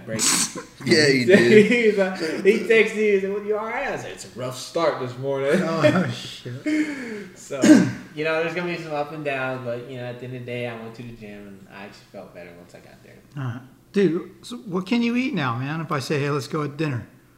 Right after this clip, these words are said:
Speaker 1: Uh, still, I mean, same thing, like grilled chicken and things like that. So, um, I mean, I'm, as far as the eating habits, it's, it's not gonna change. I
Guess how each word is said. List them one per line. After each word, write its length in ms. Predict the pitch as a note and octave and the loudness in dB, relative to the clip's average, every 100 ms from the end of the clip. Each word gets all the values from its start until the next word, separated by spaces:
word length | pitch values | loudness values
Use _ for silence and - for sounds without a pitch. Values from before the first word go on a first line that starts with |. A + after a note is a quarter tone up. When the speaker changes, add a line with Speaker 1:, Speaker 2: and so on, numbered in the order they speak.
| - - _ _ _ - _ | -20 -20 _ _ _ -20 _
Speaker 1:
Uh, 340 | - C3 D#3 D#3+ | -14 -8 -4 -4
still, 340 | D#3 - G3+ F#3+ | -6 -10 -10 -10
I 60 | |
mean, 160 | D#3 D#3+ | -12 -14
same 240 | - F3+ | -14 -16
thing, 380 | - E3+ G3 F3+ | -14 -10 -8 -8
like 140 | D#3+ | -12
grilled 220 | C3+ D3+ D3 | -10 -12 -12
chicken 360 | D3+ D#3 D#3 | -14 -14 -12
and 100 | D3 | -14
things 220 | D3 D3 D3 | -12 -14 -12
like 200 | C#3 C#3 | -14 -12
that. 300 | D3 D3 B2 | -10 -10 -12
So, 380 | C3 B2 A#2+ - - | -10 -8 -8 -12 -16
um, 460 | A#2 A2 G#2 G#2 - - _ _ _ _ _ _ _ - | -14 -14 -14 -16 -20 -20 _ _ _ _ _ _ _ -20
I 60 | A#2+ | -18
mean, 260 | A2+ A2 G#2 | -16 -16 -18
I'm, 140 | A#2+ C#3 | -18 -18
as 400 | B2 - - - | -18 -20 -20 -18
far 240 | B2 C#3 | -14 -10
as 220 | B2+ A#2 | -10 -10
the 340 | A2+ A2+ G2+ G#2 - | -10 -10 -10 -14 -16
eating 260 | A#2+ C3 A2+ | -14 -12 -12
habits, 460 | G#2 G#2 G2+ - A#2 | -14 -14 -16 -18 -20
it's, 280 | G#2 - - | -20 -20 -20
it's 200 | A2+ F#2+ | -20 -18
not 220 | B2+ A#2+ | -14 -14
gonna 160 | A2+ G2 | -14 -18
change. 420 | G2 A2 G#2 G2+ - A2 | -14 -12 -12 -14 -20 -20
I 140 | G2+ | -20